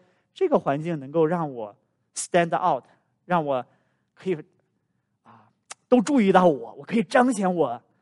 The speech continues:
还是说我跟人同工的时候，能够让我跟同工一起来配搭，让我从同工身上一起这种磨合，让我们一起来被神对付，一起来生命得着熬炼，一起来成长。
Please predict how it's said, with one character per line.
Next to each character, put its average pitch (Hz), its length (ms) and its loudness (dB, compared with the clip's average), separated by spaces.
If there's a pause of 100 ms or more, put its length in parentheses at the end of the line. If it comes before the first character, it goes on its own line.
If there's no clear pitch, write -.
(220)
还 208 160 0
是 214 60 2
说 226 200 0
我 208 100 2
跟 185 160 -6
人 165 140 -6
同 - 180 -20
工 143 140 -16
的 160 100 -12
时 139 120 -20
候， 135 260 -12 (360)
能 156 100 -12
够 285 120 -8
让 247 160 0
我 170 60 0
跟 156 180 -10
同 120 260 -20
工 131 260 -18 (320)
一 233 100 -4
起 - 200 -10
来 107 160 -20
配 - 340 -12
搭， 90 280 -20 (280)
让 254 120 -4
我 196 60 -2
从 151 240 -14
同 139 200 -20
工 170 180 -12
身 208 120 -14
上 151 260 -6 (440)
一 262 140 -4
起 - 180 -10
这 165 140 -8
种 151 160 -4
磨 143 340 2
合， 123 280 -10
让 160 160 -6
我 160 40 -8
们 135 220 -14
一 254 140 -16
起 - 360 -16 (460)
来 131 140 -12 (160)
被 208 180 6
神 135 260 -12
对 143 240 -4
付， 113 240 -20 (120)
一 233 100 -8
起 165 240 -14
来 110 240 -16
生 156 300 -14
命 147 180 -12
得 120 160 -20
着 127 240 -18
熬 120 220 -16
炼， 131 200 -14 (380)
一 226 100 0
起 160 220 -8
来 123 160 -14
成 120 300 -20
长。 113 180 -20